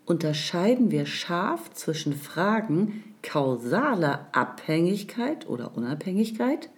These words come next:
die ein Beobachter je nach Auswahl von Ursachen und Wirkungen so oder anders beurteilen mag,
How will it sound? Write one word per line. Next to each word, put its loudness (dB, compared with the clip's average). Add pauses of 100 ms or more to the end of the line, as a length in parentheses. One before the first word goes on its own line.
(800)
die -6
ein -2
Beobachter 2
je 0
nach 0
Auswahl 2
von 0 (100)
Ursachen 4
und 0
Wirkungen 4 (260)
so 4
oder 4
anders 2
beurteilen 0
mag, -2